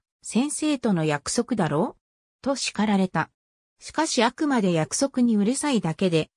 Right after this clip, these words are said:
勉強しろとは言われなかった。内藤は、小学一年から中学三年まで父がコーチを行っていた少年野球のチームに在籍し、内藤が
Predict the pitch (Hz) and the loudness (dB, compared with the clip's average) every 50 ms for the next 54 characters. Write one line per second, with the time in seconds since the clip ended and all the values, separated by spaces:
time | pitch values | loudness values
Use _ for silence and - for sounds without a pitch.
0 | _ _ _ 160 185 247 277 - 285 277 269 - 262 247 262 254 247 254 233 202 | _ _ _ 0 2 2 0 0 0 0 0 0 0 0 0 0 2 2 4 4
1 | 180 165 156 151 160 180 185 226 262 269 269 262 - 160 143 - _ - 131 123 | 4 4 2 2 2 2 2 2 0 0 -2 -4 -4 -6 -8 -8 _ -4 -4 -4
2 | - _ _ _ _ _ _ _ _ _ _ _ _ _ _ _ 190 196 233 285 | -4 _ _ _ _ _ _ _ _ _ _ _ _ _ _ _ 0 2 2 0
3 | - - - 269 262 254 247 247 233 - - _ _ _ _ - - 254 294 294 | -2 -2 0 2 2 4 4 2 2 0 -2 _ _ _ _ -2 0 0 2 2
4 | 311 320 311 - 254 247 233 - - 277 285 254 220 196 - - 180 170 165 - | 2 0 0 2 0 0 0 -2 -2 -2 0 0 0 0 -2 0 0 0 0 0
5 | - - - 277 311 302 277 233 202 - - - - 185 208 240 262 262 262 254 | -2 -4 -2 -2 0 2 2 0 0 -2 -8 -2 2 2 4 4 2 2 2 2
6 | 240 233 233 214 196 185 - - - - - 240 214 190 - - 214 214 202 - | 2 2 2 2 0 0 -2 -6 -8 -4 -2 0 0 0 0 0 0 0 0 0
7 | - 165 160 156 156 - _ _ _ _ - 160 160 - 226 240 247 247 247 - | -2 0 0 0 0 -2 _ _ _ _ -4 -4 -2 0 0 2 2 0 0 -2
8 | - 233 220 202 - - 196 196 185 - _ _ _ - - - 226 277 285 285 | 0 0 0 0 0 2 0 0 0 -2 _ _ _ -6 0 2 2 2 2 2
9 | 285 277 269 262 269 247 - - 226 208 190 185 180 - - 247 262 254 226 214 | 2 2 0 0 -2 -2 -2 0 0 2 2 0 0 -2 -2 -2 0 2 2 2
10 | 196 170 151 - 160 165 208 - - 214 196 - - - 180 165 - - _ _ | 2 2 2 0 0 0 0 0 0 -2 -4 -4 -4 -2 -2 -2 -2 -4 _ _
11 | _ _ - 180 196 240 254 240 - 247 247 240 233 226 226 226 - | _ _ -2 0 2 2 0 0 0 0 2 2 2 2 2 0 0